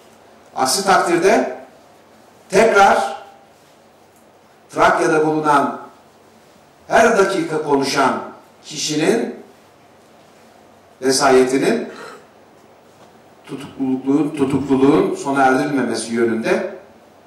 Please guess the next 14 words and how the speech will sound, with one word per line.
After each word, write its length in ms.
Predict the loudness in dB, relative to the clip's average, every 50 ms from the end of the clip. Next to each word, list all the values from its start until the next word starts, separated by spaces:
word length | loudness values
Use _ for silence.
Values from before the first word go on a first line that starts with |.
| _ _ -20 -20 _ _ -20 -20 -20 -20 -20 -20 -18 _ 0
bir 280 | 0 0 0 0 -2
irade 340 | 0 2 2 4 2 2 0
sergilediği 880 | 0 0 -2 -2 -2 -2 -2 -4 -2 -2 0 0 0 -2 -2 -6 -12 -14 -20 -20 -20 -20 -20 -12
sonucu 420 | -4 -2 0 0 0 -2 -4 -8
çıkar. 480 | -10 -12 -14 -14 -16 -16 -18 -20 -20 -20 -20 -20 -20 -20 -20 -20 -20 -20 -20 -20 -20 _ -20 -20 -20 -20 -20 -20 -20 -20 -20 -20 -12 -8
On 100 | -6 -4
üçüncü 320 | -4 -4 -4 -6 -4 -2
Ağır 260 | 0 2 2 2 2 2
Ceza 260 | 0 0 0 0 2
Mahkemesi, 760 | 2 0 -2 -2 -2 -2 -2 -2 0 0 0 0 0 -2 -6 -6
Anayasa 340 | -4 -4 -4 -4 -4 -4 -4
Mahkemesi 520 | -6 -6 -6 -8 -8 -8 -8 -8 -8 -8
kararının 640 | -6 -6 -4 -2 -2 -2 -2 -2 -2 -4 -6 -6 -4
muhatabıdır. 800 | -4 -2 -2 -2 -4 -6 -6 -4 -4 -4 -4 -4 -6 -12 -16